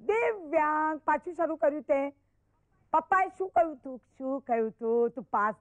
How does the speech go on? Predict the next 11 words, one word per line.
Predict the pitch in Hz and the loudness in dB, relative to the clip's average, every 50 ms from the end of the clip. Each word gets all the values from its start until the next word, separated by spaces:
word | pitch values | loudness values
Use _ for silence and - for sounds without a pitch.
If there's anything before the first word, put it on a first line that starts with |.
| _ - | _ -6
થઈશ | 233 262 247 - - | -6 -6 -6 -6 -8
ને | 247 240 | -10 -6
પરીક્ષામાં | 170 - 226 214 208 - - 240 202 190 202 202 214 240 254 _ _ _ - | -2 -2 -2 -2 -4 -8 -6 -4 -4 -2 0 0 0 -2 -4 _ _ _ -10
એટલે | 247 208 262 | -6 -4 -4
તને | 262 - 262 254 269 | -2 -2 -2 -2 -4
sports | - _ _ - 277 311 330 320 _ _ - | -6 _ _ -2 0 0 0 -2 _ _ -2
car | 247 233 226 | 0 0 0
અપાવશે. | 220 - - 214 208 196 - _ - 208 196 196 220 _ _ _ _ _ _ _ _ _ _ _ _ _ _ _ _ _ _ _ _ - 170 | -2 -2 -2 -4 -4 -4 -8 _ -10 -10 -10 -10 -10 _ _ _ _ _ _ _ _ _ _ _ _ _ _ _ _ _ _ _ _ -14 -6
નાપાસ | 180 180 175 - - 208 - | -4 -4 -4 -2 -4 -8 -8
થઈશ | _ _ - 233 247 220 - - - | _ _ -6 -6 -6 -6 -6 0 2
તો | 311 339 | 4 4